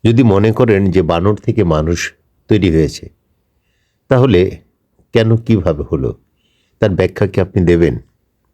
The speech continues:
ডারউইন কি সঠিক তথ্য তুলে ধরেছে যে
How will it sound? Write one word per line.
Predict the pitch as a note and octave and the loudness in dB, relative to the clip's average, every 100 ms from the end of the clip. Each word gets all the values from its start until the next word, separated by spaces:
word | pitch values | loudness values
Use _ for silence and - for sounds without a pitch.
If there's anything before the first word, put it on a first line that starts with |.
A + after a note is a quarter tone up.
| _ _ _ _ _ _ _ _ _ _ G#2 | _ _ _ _ _ _ _ _ _ _ -2
ডারউইন | F#2 G2+ G#2+ C3 B2 A#2 | 0 2 2 0 0 2
কি | C#3+ C3 - _ _ _ _ _ _ | 2 2 -4 _ _ _ _ _ _
সঠিক | - A#2 A2+ C3 A#2+ | -6 -4 -2 -6 -4
তথ্য | C3+ B2+ - A#2 | -2 -4 -6 -4
তুলে | A#2+ B2+ | 0 2
ধরেছে | A2+ A#2+ A#2+ - - - _ _ _ _ _ _ _ | 2 2 0 -2 -8 -10 _ _ _ _ _ _ _
যে | - | -4